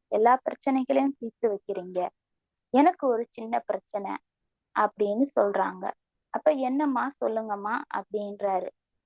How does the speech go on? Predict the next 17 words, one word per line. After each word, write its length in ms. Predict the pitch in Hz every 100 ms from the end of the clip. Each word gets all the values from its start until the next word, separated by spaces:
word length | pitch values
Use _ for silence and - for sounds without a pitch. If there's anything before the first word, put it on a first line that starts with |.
| _ _
அப்படி 520 | 233 226 226 226 214
அந்த 360 | 247 240 220 214
அம்மா 340 | 208 240 311 -
சொல்றாங்க, 540 | 220 202 196 190 202 277 - -
"குருவே, 440 | 240 220 214 262 -
என் 320 | 240 220 226
மகன்னா 680 | 220 214 285 285 254 269 247
எனக்கு 400 | 208 202 - 233 - 220
ம-, 180 | 220 208
ரொம்ப 480 | 208 233 262 311 330
உசுருங்க. 580 | 208 - 214 196 190 180 - _ _ _ _ -
ஆம், 340 | 220 214 214
அவன் 340 | 208 226 233
இல்லைன்னா 540 | 240 247 294 285 330 381 -
என்னால 500 | 208 202 214 247 226
வாழ 280 | 202 208 208
முடியாது. 520 | 196 196 190 180